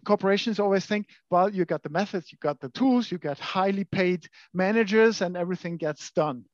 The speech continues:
you know? No, you need people who really love what they do, who really love to enable people, for example, to get that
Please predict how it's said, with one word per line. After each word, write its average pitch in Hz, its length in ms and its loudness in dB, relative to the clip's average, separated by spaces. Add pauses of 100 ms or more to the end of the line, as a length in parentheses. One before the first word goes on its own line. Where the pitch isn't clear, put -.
(180)
you 139 120 -6
know? 165 240 -6 (720)
No, 247 540 2 (680)
you 202 80 2
need 226 260 2
people 233 360 -2
who 208 180 -2
really 214 420 0
love 196 540 0
what 190 160 -4
they 185 160 -4
do, 202 300 0 (1000)
who 165 80 -2
really 214 460 2
love 185 400 0
to - 240 -14 (120)
enable 175 580 2
people, 254 340 -2
for 135 220 -2
example, 160 580 -6 (440)
to 185 120 0
get 196 280 0 (140)
that 180 320 0